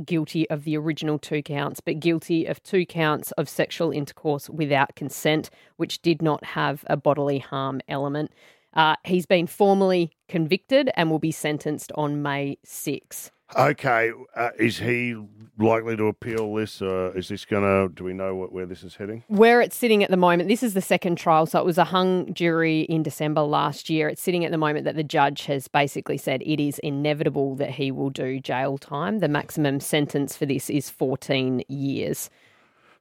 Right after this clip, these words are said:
Speaker 2: This is a huge story, a huge fall from grace. He, it's a,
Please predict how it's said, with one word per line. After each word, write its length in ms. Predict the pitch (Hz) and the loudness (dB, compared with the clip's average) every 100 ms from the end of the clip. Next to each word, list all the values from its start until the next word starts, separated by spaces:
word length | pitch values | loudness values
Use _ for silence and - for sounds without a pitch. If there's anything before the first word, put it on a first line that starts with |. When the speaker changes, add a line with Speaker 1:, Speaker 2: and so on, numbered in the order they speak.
| - | 0
Speaker 2:
This 140 | 151 | 2
is 160 | 196 165 | 2 4
a 60 | |
huge 440 | 160 165 170 147 - - | 4 4 4 2 -6 -10
story, 520 | - 143 135 135 131 | -6 -2 2 4 2
a 40 | |
huge 380 | 113 143 151 147 | 2 4 4 4
fall 220 | - 131 | 2 2
from 240 | - 110 104 | 0 -8 -8
grace. 420 | 113 123 127 - | -2 -2 -4 -6
He, 300 | 120 117 107 | -4 -4 -2
it's 240 | 113 104 | -4 -2
a, 80 | 113 | -6